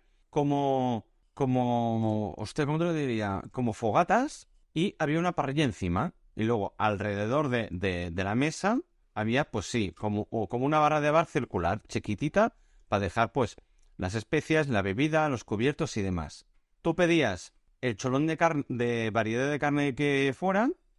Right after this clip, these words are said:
y entonces, depende del car-, de la carne que hubieras pedido, te la traen por orden de cocción o de manera de cocinar. Por ejemplo, si ese tipo de carne era típico a la brasa,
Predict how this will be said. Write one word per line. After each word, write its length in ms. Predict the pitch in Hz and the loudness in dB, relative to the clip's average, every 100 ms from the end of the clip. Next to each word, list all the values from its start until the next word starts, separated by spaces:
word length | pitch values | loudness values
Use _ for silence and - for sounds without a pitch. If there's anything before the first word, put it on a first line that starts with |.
| _ | _
y 80 | - | -2
entonces, 320 | 139 143 127 | 0 0 0
depende 300 | 117 127 170 | 0 0 0
del 180 | 180 170 | 0 0
car-, 220 | 165 170 - | 0 0 0
de 200 | 143 143 | -2 0
la 100 | 143 | 2
carne 260 | 156 139 | 0 0
que 60 | 120 | -2
hubieras 240 | 147 160 | -2 -2
pedido, 400 | - 165 165 175 | 0 2 2 0
te 80 | 156 | 0
la 100 | 139 | 0
traen 180 | 147 165 | 0 0
por 160 | 156 | 2
orden 320 | 160 165 185 156 | 2 2 2 2
de 120 | 127 | 0
cocción 640 | 113 - - 131 139 233 _ | 0 -4 -2 0 2 -2 _
o 120 | 123 | -2
de 80 | 123 | 0
manera 300 | 123 120 143 | 2 2 2
de 100 | 135 | 0
cocinar. 500 | 110 - 95 87 - _ _ _ | -2 -2 -2 -2 -4 _ _ _
Por 140 | 123 | -2
ejemplo, 460 | 117 143 110 95 78 _ _ _ | 0 0 0 -2 -4 _ _ _
si 240 | - - 131 | -14 -4 -2
ese 180 | 123 156 | 0 -2
tipo 220 | 151 160 | 0 0
de 120 | 156 | 2
carne 420 | 170 147 117 98 | 2 2 0 -2
era 280 | - 143 151 | -2 0 0
típico 540 | - 147 127 107 90 - | 0 -2 0 0 -2 0
a 120 | 120 | -2
la 120 | 117 135 | 2 2
brasa, 460 | 185 185 220 277 | 2 0 0 0